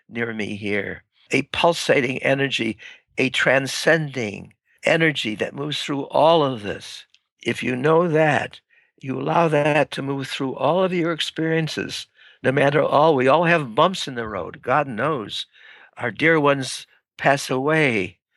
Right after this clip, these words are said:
our wives and husbands, our partners, our, our dear friends pass away, and you're still here. And then you feel this ongoing, everlasting,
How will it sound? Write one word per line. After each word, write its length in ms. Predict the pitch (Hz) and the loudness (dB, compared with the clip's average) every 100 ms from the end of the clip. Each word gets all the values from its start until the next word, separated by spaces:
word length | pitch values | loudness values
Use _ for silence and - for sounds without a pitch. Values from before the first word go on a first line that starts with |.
| _ - - | _ -14 -6
our 300 | - 113 - - _ _ _ | -2 -2 -4 -12 _ _ _
wives 460 | 131 135 131 123 | 0 2 4 0
and 120 | 117 117 | -4 -2
husbands, 480 | 143 135 113 113 | 0 0 -4 -2
our 140 | 107 110 | 0 0
partners, 640 | - 135 131 - 95 - | 0 0 0 -4 -12 -10
our, 180 | - 117 - _ _ | -10 -12 -16 _ _
our 80 | - | -12
dear 220 | 113 123 | -6 -6
friends 340 | 123 - 131 127 | -4 -2 -2 -4
pass 340 | - 135 127 | -8 -8 -6
away, 480 | 123 - 143 127 113 - - - _ | -8 -4 0 0 -2 -10 -20 -20 _
and 140 | 127 123 | -8 -2
you're 200 | 131 127 | -2 -2
still 400 | - - 143 135 | -8 -2 0 0
here. 500 | 120 147 139 131 - - - - _ - | 0 2 2 2 -2 -12 -20 -20 _ -4
And 220 | 131 123 | -4 0
then 260 | 127 127 120 _ _ _ | 0 0 -4 _ _ _
you 200 | - - | -8 -6
feel 360 | 156 - 170 180 | -6 -4 0 2
this 200 | 143 - - | 2 0 0
ongoing, 920 | 147 151 151 143 139 135 139 135 135 - _ _ _ _ _ _ _ - | 2 2 0 0 2 2 0 -2 -8 -14 _ _ _ _ _ _ _ -2
everlasting, 1080 | 160 156 151 139 139 139 - 127 131 123 | 0 2 2 4 4 2 -4 -6 -6 -8